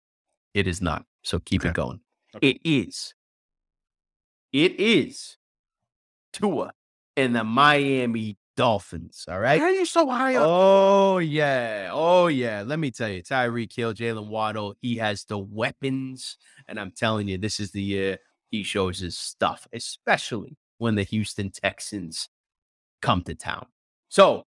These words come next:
Speaker 1: give me the Dolphins, give me Tua, and you know what? I think they got a shot at making the playoffs this year. I do.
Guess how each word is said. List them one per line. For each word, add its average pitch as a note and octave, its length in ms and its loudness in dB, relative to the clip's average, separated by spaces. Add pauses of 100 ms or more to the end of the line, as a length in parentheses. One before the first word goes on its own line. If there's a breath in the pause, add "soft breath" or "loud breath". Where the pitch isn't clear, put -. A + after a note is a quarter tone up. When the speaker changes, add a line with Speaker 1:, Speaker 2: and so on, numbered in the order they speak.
(140)
Speaker 1:
give F4 220 -2
me E4+ 100 0
the C4 160 0
Dolphins, B2+ 800 0 (400)
give F3+ 140 0
me F3 140 -2
Tua, A2 440 -2 (220)
and A2 200 -8
you A2+ 120 -8
know E3+ 100 -6
what? F3 180 -2
I A#2+ 100 -4
think B2 200 -10
they A2 120 -2
got G2 120 -2
a F#2+ 60 -4
shot F#2 320 -2
at E2 40 -12
making - 280 -12
the - 60 -16
playoffs - 520 -10
this - 180 -14
year. - 280 -14
I B2 60 -6
do. C3 240 0